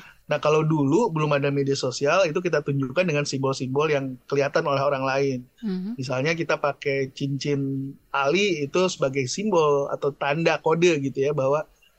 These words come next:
Speaker 1: "Oh, kita satu frekuensi nih." Kalau misalnya saya pakai baju tertentu misalnya, itu s-, saya meng-, menampilkan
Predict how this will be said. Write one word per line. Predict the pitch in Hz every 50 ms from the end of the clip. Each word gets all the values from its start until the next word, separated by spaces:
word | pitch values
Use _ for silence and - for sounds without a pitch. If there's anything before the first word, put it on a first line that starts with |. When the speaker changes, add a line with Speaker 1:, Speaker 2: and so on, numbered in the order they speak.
| _
Speaker 1:
"Oh, | - 156 160
kita | 165 170 190
satu | 185 190 165 160
frekuensi | 147 - 160 143 - 143 135 131 127 131 - 147
nih." | 143 143 135 127 127 -
Kalau | - - 143 147
misalnya | 143 156 156 147
saya | - 160
pakai | 151 147 147 - 147
baju | 147 143 139 139 135 143 147 143 143 139 135 - _ _ - - - - - _ _ _
tertentu | - 165 165 185 175 165 165 202 220 247 240
misalnya, | 214 196 175 170 160 165 180 202 214 240 247 240 233 _ _ _ _ _ _
itu | - 139 160
s-, | 190 185 - - -
saya | - - 156 170
meng-, | 180 185 175 165 165 -
menampilkan | 143 147 147 147 143 139 151 143 139 - 165 170 180 180 175 170